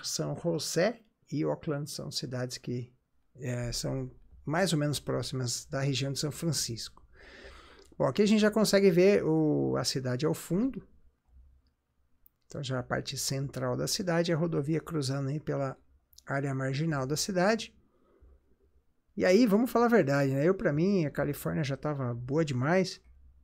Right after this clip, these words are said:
Mas mesmo assim a S S decidiu que ela precisava fazer um rebuild dessa, dessa região. Aqui provavelmente parece ser um estádio, mas eu não tenho certeza.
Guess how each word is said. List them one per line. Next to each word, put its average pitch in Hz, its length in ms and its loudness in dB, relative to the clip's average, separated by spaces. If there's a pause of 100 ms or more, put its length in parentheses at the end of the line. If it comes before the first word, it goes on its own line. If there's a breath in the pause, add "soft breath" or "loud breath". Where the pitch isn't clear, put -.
(800)
Mas 156 220 4
mesmo 170 260 4
assim 160 240 2
a 160 40 2
S 160 200 0
S 147 240 -2
decidiu 143 520 -2
que 139 600 -2
ela 127 760 -2 (1040)
precisava 135 520 -4
fazer 135 340 -2
um 147 160 -2
rebuild 143 600 0
dessa, 135 520 -4
dessa 135 300 -4
região. 135 580 -2 (560 loud breath)
Aqui 214 300 -2
provavelmente 196 1300 -4
parece 226 720 -4
ser - 160 -4
um 226 120 -4
estádio, 180 680 0
mas 165 200 0
eu 196 80 -2
não 226 160 -4
tenho 233 220 -4
certeza. 151 920 0